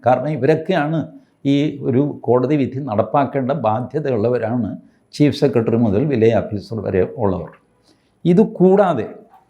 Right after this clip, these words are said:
ഈ പള്ളി വിട്ടുകൊടുക്കാതെ അവിടെ നിന്ന് ഈ ആൾക്കൂട്ടത്തെ സംഘടിപ്പിച്ചു പിടിച്ചു എന്നൊക്കെ പറഞ്ഞിട്ട്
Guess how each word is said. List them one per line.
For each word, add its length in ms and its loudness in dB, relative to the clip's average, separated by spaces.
ഈ 260 0
പള്ളി 320 4
വിട്ടുകൊടുക്കാതെ 1040 2
അവിടെ 240 2
നിന്ന് 560 -2
ഈ 200 0
ആൾക്കൂട്ടത്തെ 640 2
സംഘടിപ്പിച്ചു 640 -4
പിടിച്ചു 300 -6
എന്നൊക്കെ 260 -2
പറഞ്ഞിട്ട് 560 0